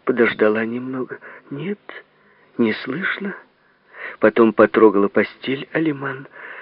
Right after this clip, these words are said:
Постель холодная. И у меня сердце похолодело. Давно уже она встала. Кое-как оделась,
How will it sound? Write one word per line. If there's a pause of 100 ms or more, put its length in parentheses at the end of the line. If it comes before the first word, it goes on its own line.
(240)
Постель
холодная. (1000)
И
у
меня
сердце
похолодело. (920)
Давно
уже
она
встала. (1040)
Кое-как
оделась,